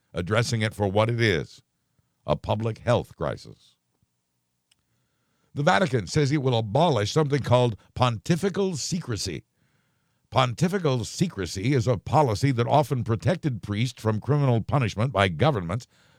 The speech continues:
often used to shield priests from sexual abuse charges. Removing pontifical secrets allows the church, but does not require it, to report abusive priests to the police or other government officials.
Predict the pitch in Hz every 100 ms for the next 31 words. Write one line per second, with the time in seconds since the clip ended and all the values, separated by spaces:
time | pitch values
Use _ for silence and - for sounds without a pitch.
0 | _ _ - 151 160 165 135 135 123 -
1 | 151 180 147 92 110 117 139 - - 135
2 | 127 - 135 117 131 127 117 135 120 151
3 | 165 95 67 _ _ _ _ 113 127 170
4 | 175 139 110 139 135 117 151 147 113 101
5 | - 170 165 85 120 - _ _ - 101
6 | 127 170 120 123 - - 139 123 139 -
7 | - - 90 90 98 73 90 90 73 -
8 | 95 78 71 - _ _ _ _ - 131
9 | 127 - 127 165 147 110 107 151 131 165
10 | 143 - 135 135 - 131 117 113 113 135
11 | 143 123 120 131 123 135 117 120 120 120
12 | 110 - 139 90 80